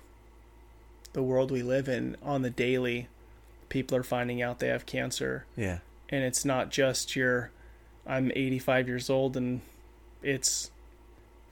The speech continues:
Speaker 1: forty-nine or forty-eight.
Speaker 2: Forty-seven. That's when it hit me.
Speaker 1: Forty-seven.
Speaker 2: Yep.
Speaker 1: So,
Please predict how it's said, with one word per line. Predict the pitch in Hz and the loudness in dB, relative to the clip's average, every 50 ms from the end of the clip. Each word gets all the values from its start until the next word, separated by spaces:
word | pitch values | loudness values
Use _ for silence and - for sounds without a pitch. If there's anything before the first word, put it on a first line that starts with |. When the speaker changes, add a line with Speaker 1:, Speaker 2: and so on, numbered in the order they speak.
| - - - - - - - 127 127 | -20 -20 -20 -20 -18 -10 -4 -2 0
Speaker 1:
forty-nine | 127 139 156 165 180 202 254 269 175 135 117 | 2 2 2 2 2 0 0 0 0 -2 -2
or | 113 113 117 | -4 -6 -6
forty-eight. | - - - 131 135 143 160 165 165 190 196 - - - - - - | -8 -6 -4 -2 0 0 2 0 0 0 0 -2 -4 -8 -14 -8 0
Speaker 2:
Forty-seven. | - 131 139 131 127 - - 165 175 160 131 110 107 - - - - | 4 6 6 6 4 4 4 4 4 4 2 0 -4 -6 -10 -12 -8
That's | - 117 - - | -6 -6 -4 -2
when | 131 120 113 117 | -2 -2 -2 -4
it | - 120 | -6 -6
hit | 127 - 139 | -6 -4 -2
me. | 139 135 127 123 - | -2 -2 -2 -2 -2
Speaker 1:
Forty-seven. | - 135 131 131 135 135 - 156 147 139 135 120 120 120 - - | 0 2 2 2 2 2 4 4 4 4 2 -2 -4 -6 -8 -2
Speaker 2:
Yep. | 123 117 123 - - - - - - - - - - - - - - - - - - - - - - - - - - - - - - - - - - - - - | 0 0 0 0 -2 -10 -20 -20 -20 -20 -20 -20 -20 -20 -20 -20 -20 -20 -20 -20 -20 -20 -20 -20 -20 -20 -20 -20 -20 -20 -20 -20 -20 -20 -20 -20 -20 -20 -14 -8
Speaker 1:
So, | - - - 180 170 175 175 - - | -4 2 6 8 8 8 8 4 2